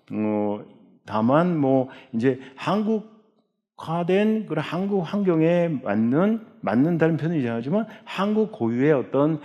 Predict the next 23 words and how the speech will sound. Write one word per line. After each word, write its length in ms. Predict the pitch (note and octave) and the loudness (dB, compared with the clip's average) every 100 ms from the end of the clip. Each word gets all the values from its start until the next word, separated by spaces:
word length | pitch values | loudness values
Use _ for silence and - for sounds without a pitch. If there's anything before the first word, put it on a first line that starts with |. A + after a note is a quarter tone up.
| - | -6
위협 340 | A2 D3 C#3+ | 0 0 0
환경이 300 | E3 D#3+ C#3 | -2 0 0
있습니다. 640 | A2 - E2 D#2 F2+ D2+ _ _ - | 0 -4 -14 -10 -12 -12 _ _ 0
이 160 | C3+ B2 | 0 2
위협 260 | A#2+ C3+ | 2 0
환경이 360 | B2+ A#2+ B2+ A#2 | 0 -2 -2 -2
있는데 500 | F#2+ G#2 F3 C3 E2 - - - | -2 0 2 2 -2 -12 -20 -4
그 240 | D3+ D#3+ | 4 4
위협 280 | A#2+ B2+ C3 | 6 4 2
환경에 640 | B2+ C3 A#2+ A#2 F3 G3 - - | 0 0 0 2 2 2 -4 -18
사실은 680 | - G#2 - B2 B2+ A2+ G#2+ | -6 -6 -4 -2 -2 -2 -4
이제 240 | G#2 G#2 | -4 -4
보다 360 | G2 G2+ G#2+ G#2 | -4 -2 -2 0
더 240 | A2 A#2 - - | -2 -4 -8 -6
고유한 600 | A#2 B2 B2+ A2+ A#2+ A#2 | 0 4 4 4 2 0
위-, 140 | A2+ - | -2 -2
어, 320 | A2 G#2+ G2 | -6 -2 -2
위협 300 | G2 A#2 B2+ | 0 2 2
환경에 560 | A#2 A#2 A2 C3 G3 G3 - | 0 -4 -2 2 0 0 -6
맞는 600 | - G#2 A#2 A2 E3 G3+ | -4 0 0 2 0 -4
그러한 380 | - A2+ A#2+ C3 | -4 0 2 0
여러 160 | G2+ G2 | 0 -2
가지, 340 | G2 B2 | -4 -4